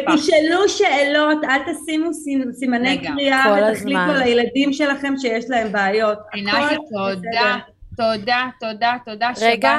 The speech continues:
Speaker 2: שבאת, בא לי, רגע.
Speaker 3: רגע, משהו
Speaker 1: רגע.
Speaker 3: אחרון?
Speaker 1: כן.
Speaker 3: ככה, להפסיק לתת טייטלים לילדים שלנו, לראות אותם כ-, כילדים, וגמישות יתר, טונס, שרירים, הפרעות למין,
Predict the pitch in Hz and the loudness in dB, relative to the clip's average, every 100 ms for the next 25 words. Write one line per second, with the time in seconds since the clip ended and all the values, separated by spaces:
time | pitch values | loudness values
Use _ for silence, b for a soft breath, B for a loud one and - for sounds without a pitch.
0 | 302 - 196 233 254 254 233 _ _ _ | -2 -10 -4 -4 -4 -10 -12 _ _ _
1 | _ _ 180 196 196 - - 196 202 226 | _ _ -18 -16 -18 -20 -10 -6 -4 -2
2 | 262 285 _ _ 208 196 233 208 208 196 | -4 -6 _ _ -6 -2 0 0 2 2
3 | 220 269 - _ _ _ - _ 214 214 | 0 0 -8 _ _ _ -20 _ -4 -2
4 | 294 214 - 170 147 _ _ _ _ _ | 2 0 0 -4 -6 _ _ _ _ _
5 | _ _ _ _ _ - 196 - 262 247 | _ _ _ _ _ -8 -6 -6 0 0
6 | 254 262 247 220 220 220 220 214 208 202 | 0 -2 0 0 0 -2 0 2 2 2
7 | 196 202 - 196 190 196 202 190 196 220 | 0 -2 2 2 2 0 -2 0 2 2
8 | 247 220 202 202 190 185 - 202 180 180 | 0 -2 -2 -2 0 0 -2 0 2 2
9 | 170 190 196 202 - b _ 180 180 202 | 0 0 -2 -4 -14 b _ -6 0 0
10 | 202 - 208 190 208 202 247 233 233 220 | -2 -12 -12 -6 -4 -2 0 0 2 0
11 | 208 - 214 202 _ 220 214 208 - - | 0 -2 -2 -4 _ -2 -2 -2 -4 -4
12 | 202 202 208 208 202 - - - 185 202 | -4 -4 -4 -2 -4 -6 -12 -10 -2 0
13 | 202 233 220 220 208 202 208 202 | 0 0 -2 -2 -4 -4 -6 -8